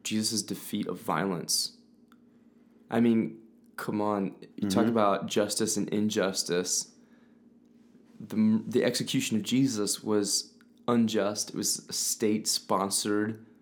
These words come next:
Speaker 2: Mm-hmm.
Speaker 1: brutal killing to satisfy the whims of a mob crowd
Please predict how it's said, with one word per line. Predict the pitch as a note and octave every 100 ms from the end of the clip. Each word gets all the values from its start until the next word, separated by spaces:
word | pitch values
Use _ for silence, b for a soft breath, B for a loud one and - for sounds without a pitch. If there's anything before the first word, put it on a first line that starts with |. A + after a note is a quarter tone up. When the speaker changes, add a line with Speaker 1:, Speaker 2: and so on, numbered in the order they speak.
| -
Speaker 2:
Mm-hmm. | F2+ F#2 F#2 G2
Speaker 1:
brutal | A2+ A2 B2 B2+ A#2 G2+ G#2+ -
killing | - A#2+ A#2 F#2+ E2+ F2+ - - b b b b b _
to | - A2 G2+
satisfy | - A#2 G#2 B2+ C3+ - G#2+ F#2+ F#2
the | F#2 F#2
whims | F#2+ A2 A2 G#2+ G#2+ G#2+
of | - G#2
a | F#2
mob | F2 G2 G#2 A#2+ A#2
crowd | - G#2+ G2 F#2+ F#2